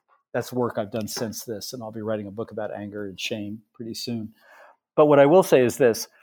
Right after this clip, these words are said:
going back to that MacIntyre point about being imprisoned by our own upbringing and not being aware of the varieties of moral possibility, I really felt like when I started to study both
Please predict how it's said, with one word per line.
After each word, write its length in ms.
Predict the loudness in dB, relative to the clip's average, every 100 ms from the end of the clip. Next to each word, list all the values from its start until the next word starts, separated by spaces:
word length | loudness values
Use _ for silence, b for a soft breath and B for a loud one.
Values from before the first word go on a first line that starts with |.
| b _ _ _ _ -4
going 240 | 2 4
back 240 | 6 6 6
to 60 |
that 200 | 2 2
MacIntyre 560 | 2 -2 -2 2 4 4
point 360 | 0 -4 -2 -4
about 380 | -2 -2 -2 -6 _ b b b _
being 160 | 0 2
imprisoned 480 | 0 2 2 2 4
by 100 | 6
our 180 | 6
own 200 | 2 -2
upbringing 640 | -4 -2 -2 -2 -4 -6 -10 _ _ -10
and 140 | -4
not 220 | -2 -2
being 140 | -4 -6
aware 260 | -2 -2
of 80 | -2
the 80 | -2
varieties 500 | 0 0 0 -2 -8
of 60 |
moral 220 | -6 -6 -2
possibility, 600 | -2 -4 -6 -4 -4 -6 b b b b -2
I 40 |
really 220 | 2 2
felt 300 | 0 0 0
like 160 | -2 -4
when 120 | -4
I 60 | -4
started 360 | -4 -4 -4
to 80 | -8
study 460 | -14 -6 -2 -2 -2
both 440 | -4 -6 -8 _